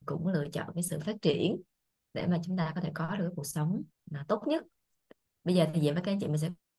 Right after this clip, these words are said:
cùng nhau, à, rèn luyện cái thói quen, đó là ra quyết định, rắc buổi phép màu trong buổi Zoom. Chị nha, chúng ta hãy, à, nhắm mắt lại và đưa ra cho mình cái kết quả mà các anh chị mong muốn đạt được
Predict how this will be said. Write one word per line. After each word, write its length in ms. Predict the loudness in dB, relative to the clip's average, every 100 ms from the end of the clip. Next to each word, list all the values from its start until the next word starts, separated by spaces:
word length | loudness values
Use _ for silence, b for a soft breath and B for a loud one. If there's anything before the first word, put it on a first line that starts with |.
| -4
cùng 160 | 0
nhau, 240 | 2 2 0
à, 100 | 2
rèn 120 | 2
luyện 200 | 0 -4
cái 80 | -6
thói 140 | -4 0
quen, 300 | 2 2 2 -6 _ _ _ -4
đó 80 | 0
là 120 | 4
ra 160 | 4 4
quyết 140 | 6
định, 240 | 4 4 -4 _ _
rắc 140 | -6 2
buổi 160 | 2 2
phép 180 | -2 0
màu 180 | 0 2
trong 80 |
buổi 120 | 0 0
Zoom. 220 | 0 0 -4 -20 _ _ _ _
Chị 80 | 0
nha, 180 | 2 2 -2 -12 _
chúng 120 | -2 2
ta 100 | 2
hãy, 260 | 2 2
à, 140 | 2 2
nhắm 140 | 2
mắt 120 | 2
lại 380 | 0 -2 -2 -4 -6 -16 _ _ _ _ _ -6
và 260 | 2 2 4
đưa 140 | 4
ra 60 | 4
cho 80 | 4
mình 200 | 2 0 -2
cái 140 | -2 -2
kết 140 | -2
quả 160 | 0 2
mà 120 | 2 0
các 80 |
anh 60 | -2
chị 80 | 0
mong 240 | 2 2 0
muốn 160 | -4
đạt 180 | -2 -2
được 200 | 2 2